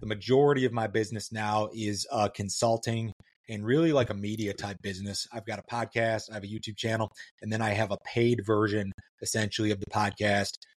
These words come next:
and the YouTube channel in, in which I go into a ton more detail and depth than I do in the public stuff. And that's actually the majority of my business these days. That's how I've spent the majority of my time, is just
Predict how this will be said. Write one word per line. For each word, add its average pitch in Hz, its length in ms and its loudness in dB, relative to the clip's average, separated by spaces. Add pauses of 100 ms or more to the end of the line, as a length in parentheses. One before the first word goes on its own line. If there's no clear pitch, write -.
(120)
and 101 160 0
the 98 100 -2
YouTube 104 300 -2
channel 101 400 -2
in, 98 140 -10
in 107 180 -10
which 110 380 0
I 117 100 -8
go 107 220 2
into 107 240 -6
a - 20 -6
ton 110 260 -4
more 101 220 -4
detail 98 560 -4 (340)
and 95 220 -6
depth 98 460 0
than 101 120 0
I 98 120 0
do 98 180 0
in 95 80 -2
the 98 140 -8
public 92 260 -8
stuff. 95 360 -12
And 98 60 -12
that's 127 240 -2
actually 110 520 0 (520)
the 113 40 -6
majority 117 480 4
of 117 60 2
my 110 140 0
business 110 400 -4
these 98 180 -8
days. 101 280 -2
That's 104 140 -6 (200)
how 110 180 -2
I've 104 160 -10
spent 113 300 0
the 107 80 -6
majority 107 480 0
of 104 60 -2
my 101 120 -4
time, 107 400 -2
is 98 80 -6
just 101 220 -10